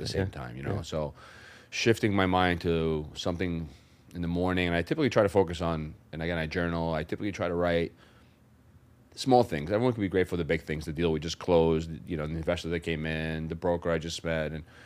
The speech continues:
Speaker 1: you know, I try to focus on little things and just realizing that gratitude can just, it just puts me in such a positive mood where it just sets me up just to be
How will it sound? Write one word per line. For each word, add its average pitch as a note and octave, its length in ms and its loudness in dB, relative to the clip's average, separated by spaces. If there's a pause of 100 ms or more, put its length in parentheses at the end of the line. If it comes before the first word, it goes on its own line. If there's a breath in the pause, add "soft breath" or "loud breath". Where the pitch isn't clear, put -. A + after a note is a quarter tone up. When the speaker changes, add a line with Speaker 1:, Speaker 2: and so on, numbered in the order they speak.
(460 loud breath)
Speaker 1:
you A#2 100 -2
know, G2 80 4
I G2+ 40 4
try A#2 140 4
to A#2+ 60 6
focus A#2+ 260 6
on A2+ 100 6
little G2 180 8
things B2 380 4
and F2+ 120 -2
just F2+ 180 -4
realizing G2 540 4
that E2 240 2 (360)
gratitude F#2 640 2
can E2 160 -2
just, D#2+ 240 -8 (120)
it D#2+ 60 -8
just F2 200 -10
puts G2 200 -6
me F#2+ 80 -4
in E2+ 60 -4
such - 180 -8
a E2 80 -8 (220)
positive F2 560 -2
mood E2 340 0
where E2+ 480 2 (720 soft breath)
it E2+ 160 -4
just - 280 -6 (880)
sets - 280 -2
me F#2+ 100 0
up F2 160 2
just E2 220 -6
to E2 60 -8
be D#2+ 460 -2